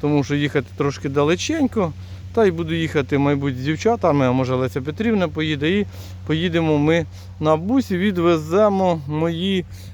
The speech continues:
ютубовській мамі Антоніні <clears throat> дрова. Так як каже, не знаю, яка буде зима, газ газом, а треба, щоб були дровця. Та ну і вона така,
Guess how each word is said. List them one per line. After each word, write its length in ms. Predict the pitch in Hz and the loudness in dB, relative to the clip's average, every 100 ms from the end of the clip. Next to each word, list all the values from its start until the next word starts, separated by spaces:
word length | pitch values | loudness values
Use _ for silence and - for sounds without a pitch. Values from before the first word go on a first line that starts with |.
| - | -10
ютубовській 720 | 151 156 - 170 160 147 160 | -8 -8 -8 -8 -8 -10 -6
мамі 280 | 160 160 147 | -2 0 2
Антоніні 680 | 143 143 156 202 220 208 190 - - - | 0 0 0 2 2 2 -2 -8 -16 2
<clears throat> 1200 | 247 220 143 - - - - - - - - - | 4 4 -2 -8 -20 -20 -20 -20 -20 -20 -20 -12
дрова. 440 | 101 135 123 98 - - - - - | -4 -2 -2 -4 -8 -16 -16 -14 -2
Так 160 | 131 | 0
як 140 | 127 - - - | 0 -4 -12 0
каже, 280 | 139 131 127 | 0 2 2
не 160 | 139 | 0
знаю, 260 | 143 156 139 | 0 0 0
яка 240 | 131 143 | 0 -2
буде 280 | 135 127 131 | -2 -2 -2
зима, 440 | 123 160 233 262 - - - - - - - - | 0 2 2 2 -4 -14 -16 -14 -10 -8 -8 -10
газ 320 | 139 175 165 127 | -2 0 0 0
газом, 420 | 190 214 185 147 | -2 0 -2 -4
а 40 | |
треба, 320 | 139 175 156 | 0 -2 -2
щоб 160 | 143 139 | -6 -8
були 320 | 143 156 156 - - - - | -4 -2 -2 -4 -20 -20 -6
дровця. 460 | 147 156 160 151 | -2 -2 2 0
Та 140 | 127 254 | 2 -4
ну 160 | 392 | -2
і 40 | 370 | 0
вона 260 | 254 240 | 2 2
така, 440 | 226 214 - 220 | 0 -4 0 0